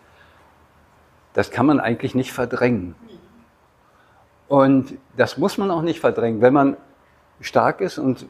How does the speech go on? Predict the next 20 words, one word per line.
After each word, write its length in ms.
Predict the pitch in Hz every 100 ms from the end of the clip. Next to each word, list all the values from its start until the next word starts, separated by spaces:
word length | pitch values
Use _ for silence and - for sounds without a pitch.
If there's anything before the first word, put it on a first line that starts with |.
| - - -
auch 160 | - -
diese 260 | 139 120 113
Analyse 540 | 117 107 156 196 151
mit 160 | 127 123 - _ _ _
für 200 | - 131
sich 160 | 117 -
selbst 340 | 107 117 -
hat 160 | 147 147 _ _ _ _ _ _ _ -
und 160 | 127
dann 200 | 123 123
eben 300 | 131 131 120
weiter 380 | 101 123 170 165
sucht, 380 | 135 147 147 -
mit 180 | 131 113
wem 200 | 139 139
zusammen 460 | 131 120 117 117
könnte 300 | 101 98 95
ich 80 | 95
das 180 | - -
machen. 320 | - - 104